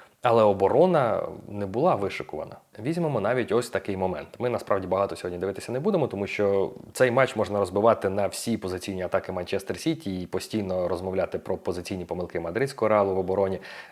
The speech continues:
Це буде дуже довго і, в принципі, не цікаво. Ми вже основні, е, причини, основні якісь нюанси вже зрозуміли. М, і ми до ранку не закінчимо, якщо будемо розбирати все, що можна розібрати в цьому матчі. Візьмемо ось такий епізод.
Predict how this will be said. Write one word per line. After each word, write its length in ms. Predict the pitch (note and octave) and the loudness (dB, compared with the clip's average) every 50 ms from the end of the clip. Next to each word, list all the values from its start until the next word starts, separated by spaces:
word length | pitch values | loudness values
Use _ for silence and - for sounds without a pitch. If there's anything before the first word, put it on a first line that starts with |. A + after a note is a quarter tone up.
| - - - - | -14 -14 -6 -2
Це 120 | - A2+ | 0 2
буде 200 | G#2 G2+ F#2+ F#2+ | 2 2 0 -2
дуже 260 | F#2 G2+ G#2 F2+ F2+ | -2 -2 0 -2 0
довго 420 | E2+ G#2 C#3 D#3 B2+ A2 A2 G#2+ G2+ | 2 4 4 4 6 6 4 4 4
і, 80 | F#2+ | 0
в 80 | F#2 - | -2 -2
принципі, 320 | A2+ G#2+ G2+ - - F#2 F2+ E2 D#2+ | -2 -2 -2 -2 -4 -6 -6 -6 -6
не 280 | F2+ G2 G#2 G2+ G2 | -6 -6 -4 -4 -4
цікаво. 760 | F#2+ - - - C3+ C3+ C#3 C3 A#2 A2+ G#2+ G2+ G2+ F#2+ F2+ F2 | -4 -6 -2 4 4 6 6 6 4 4 4 4 2 2 0 -2
Ми 140 | F#2+ G#2+ G#2 | -2 -4 -4
вже 260 | F2+ E2+ F#2+ A#2+ B2 | -2 0 2 4 4
основні, 540 | A2+ G2+ - - G2 F#2+ G2 G#2 G#2 G2 - - - - - - _ - | 4 4 0 -2 -6 -6 -4 -4 -4 -4 -6 -10 -18 -20 -20 -20 _ -12
е, 280 | F#2 F#2 F#2 F2+ F2+ F2+ - | -10 -8 -6 -6 -6 -6 -4
причини, 420 | - F#2 - - A2+ G#2+ G#2 F#2+ | -6 -6 -4 -4 -4 -2 -2 -4
основні 460 | F2 - - F#2 F2+ F#2 F#2 F#2 F2 | -6 -6 -8 -8 -8 -6 -6 -6 -6
якісь 360 | E2+ E2+ - F#2 F2+ - - | -8 -8 -10 -10 -12 -10 -10
нюанси 360 | - F#2+ F#2+ G2 G2 F#2+ - F2+ | -8 -2 0 0 0 -2 -4 -8
вже 260 | E2 F#2 F2+ E2+ E2+ | -6 -4 -4 -4 -4
зрозуміли. 480 | E2+ F2+ F2 F2+ F#2 F2+ D#2 D2 D2 - - - - - - - - _ - | -4 -6 -6 -6 -6 -6 -6 -8 -10 -12 -14 -16 -16 -16 -18 -18 -20 _ -16
М, 220 | - F2+ F2 D2+ - - | -14 -12 -12 -12 -8 -4
і 80 | A2 | 0
ми 120 | A2 A2 G#2 | 2 4 6
до 100 | A2 A2 | 6 6
ранку 240 | A2+ G#2+ G#2 - | 6 6 4 0
не 80 | G2 F#2+ | -2 -2
закінчимо, 440 | F#2 G2 F#2 - F2+ - - E2+ D2+ | -2 -2 -2 -4 -6 -8 -6 -8 -8
якщо 160 | D2+ - F2 | -8 -8 -8
будемо 220 | E2+ E2+ E2+ E2 | -6 -6 -6 -6
розбирати 560 | D#2+ D#2+ D#2+ D#2+ F2 F2+ F2 - - E2+ E2+ - - D2+ | -6 -6 -4 -2 0 0 0 -2 -2 -4 -4 -4 -6 -6
все, 220 | - - G#2 F#2+ | -4 0 0 0
що 140 | - - F2+ | 0 -2 -4
можна 260 | F2+ F2+ E2+ F2 F2+ | -2 -2 -2 -2 -2
розібрати 420 | F2 E2 F2+ F2 E2+ D#2 D#2+ - | -2 -2 -2 -2 -2 -2 -4 -6
в 40 | D#2 | -10
цьому 180 | - D#2+ D#2+ D#2 | -12 -10 -10 -8
матчі. 360 | D2+ - - - - - - - - - - - - - - - - | -8 -8 -8 -8 -10 -12 -12 -14 -16 -16 -16 -18 -18 -20 -16 -12 -6
Візьмемо 580 | F#2 A#2+ E3+ F3+ F3 F3 D#3 D3 C#3 B2+ - - | 0 2 2 4 6 6 6 6 6 4 4 2
ось 180 | - A2 A2 - | 2 2 2 2
такий 320 | - A2 - - F2 E2 | 0 -2 -2 -2 -4 -4
епізод. 320 | D#2+ - D#2+ D#2+ - - | -4 -6 -10 -10 -12 -14